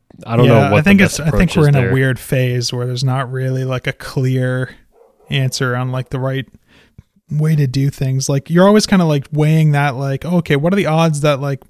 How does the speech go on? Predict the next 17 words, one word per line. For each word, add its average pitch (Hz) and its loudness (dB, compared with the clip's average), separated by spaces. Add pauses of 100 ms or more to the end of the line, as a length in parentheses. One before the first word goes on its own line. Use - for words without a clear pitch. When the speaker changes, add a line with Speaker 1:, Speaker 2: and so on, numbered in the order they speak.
(200)
Speaker 2:
my 139 -2 (500)
users 151 0
already 156 0
have 143 -2
this 143 -2
cached - -4
from 135 -6
some 131 -8
other 180 -2
site 135 -4
using 135 -8
it 135 -8
on 135 -6
the 139 -4
C - -4
D 135 -2
N, 135 -6